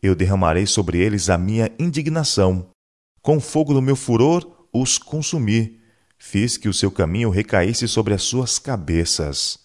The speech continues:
Ezequiel capítulo vinte e dois, versos oito e trinta e um. Por ocasião da restauração de Jerusalém,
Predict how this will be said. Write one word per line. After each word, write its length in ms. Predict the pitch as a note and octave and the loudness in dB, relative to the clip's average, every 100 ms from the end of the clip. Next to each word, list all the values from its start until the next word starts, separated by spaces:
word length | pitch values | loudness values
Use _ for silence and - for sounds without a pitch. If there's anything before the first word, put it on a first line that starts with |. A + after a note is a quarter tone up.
| _ _ _ _ _ _ | _ _ _ _ _ _
Ezequiel 560 | - D#2 G2+ G2+ A#2+ A#2 | -4 0 0 2 2 2
capítulo 480 | A2 - A#2 B2 A2 | 0 -4 -4 -2 -2
vinte 280 | E2+ A#2+ A2 | -2 -4 -2
e 20 | |
dois, 580 | G2 A2+ C#3 - - _ _ - | 0 2 0 -4 -6 _ _ -6
versos 460 | - F#2+ F#2+ - - | -2 -2 -4 -6 -2
oito 420 | G#2 A#2+ C3 C3+ - | 0 0 0 -4 -2
e 80 | A#2 | -4
trinta 320 | A#2 A#2+ A#2+ | -2 -2 0
e 100 | A2 | -2
um. 140 | D2+ C#2 - - _ _ _ _ | -2 -8 -16 -20 _ _ _ _
Por 140 | G#2 G#2+ | 4 4
ocasião 480 | B2 A#2+ A2+ C3+ | 4 2 4 2
da 160 | A#2+ A2+ | 4 2
restauração 840 | E2+ C3+ - B2 A#2+ A2 - A#2 | 2 0 0 2 2 2 2 2
de 140 | G#2+ G#2+ | 2 2
Jerusalém, 720 | A2 G#2+ G2+ F#2 G#2 C#3 | 2 4 4 4 4 2